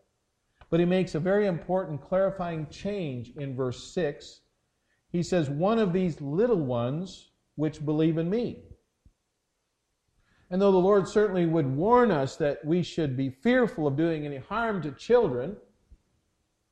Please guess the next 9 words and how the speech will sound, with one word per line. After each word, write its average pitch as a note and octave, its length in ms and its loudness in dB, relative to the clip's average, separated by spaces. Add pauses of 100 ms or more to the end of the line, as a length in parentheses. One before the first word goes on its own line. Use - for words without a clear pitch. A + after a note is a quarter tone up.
(320)
the E3 80 2
warning G3 500 2
here F#3 320 2
applies E3 760 2
to F#3+ 160 0
the D#3 140 0
children G3+ 540 0
of F#3 120 -2
God. G3 540 -4